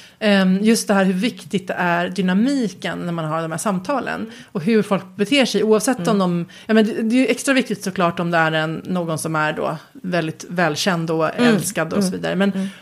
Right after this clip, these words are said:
Speaker 1: men även om, om man är relativt så här lika, eller om det, alltså om, om, om det inte är så att alla kom dit bara för att se den andra personen,
Speaker 2: Mm.
Speaker 1: så har det så stor betydelse hur man är mot varandra på scenen. Och
Speaker 2: Just
Speaker 1: även
Speaker 2: det.
Speaker 1: så här moderatorn, att man, alltså att man, vad ska man säga, att man, man,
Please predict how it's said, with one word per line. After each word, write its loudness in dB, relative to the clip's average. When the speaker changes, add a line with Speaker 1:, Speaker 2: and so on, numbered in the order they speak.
Speaker 1:
men 0
även 2
om, -2
om 0
man 2
är 0
relativt -4
så -2
här 0
lika, 2
eller 4
om 0
det, 0
alltså 4
om, 2
om, 0
om 2
det 6
inte 4
är 6
så 0
att -2
alla 4
kom -4
dit -6
bara -2
för -12
att -10
se -8
den -4
andra -2
personen, -4
Speaker 2:
Mm. 2
Speaker 1:
så 4
har 4
det 2
så -4
stor -2
betydelse -2
hur 4
man 4
är 2
mot -2
varandra 0
på -8
scenen. -4
Och -2
Speaker 2:
Just 4
Speaker 1:
även 0
Speaker 2:
det. -2
Speaker 1:
så 0
här 0
moderatorn, 0
att -2
man, -2
alltså 0
att 2
man, 4
vad -2
ska -2
man 2
säga, 2
att 0
man, 0
man, -2